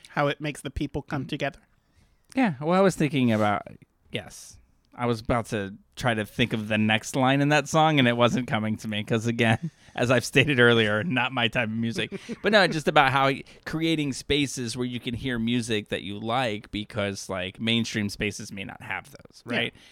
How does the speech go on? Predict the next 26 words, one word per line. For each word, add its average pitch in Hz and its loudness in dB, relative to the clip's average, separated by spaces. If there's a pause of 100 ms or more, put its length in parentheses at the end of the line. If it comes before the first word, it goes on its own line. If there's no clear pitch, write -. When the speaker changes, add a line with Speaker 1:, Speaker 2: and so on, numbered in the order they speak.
(260)
Speaker 2:
And 123 4
I 120 4
was 120 0
gonna - 2
<laughs> - 4
say, 107 0 (440)
uh, 113 4
you 110 2
know, 95 -2
it, 123 0
it, 113 -4 (300)
this 135 2
would 151 0
be 123 2
hilarious 120 0
but 113 0
inappropriate 110 0
in 101 -6
the 104 -4
context 101 -4
of 113 -2
the 104 0
conversation 101 -2
I 101 -6
was 95 -8
having. 110 -2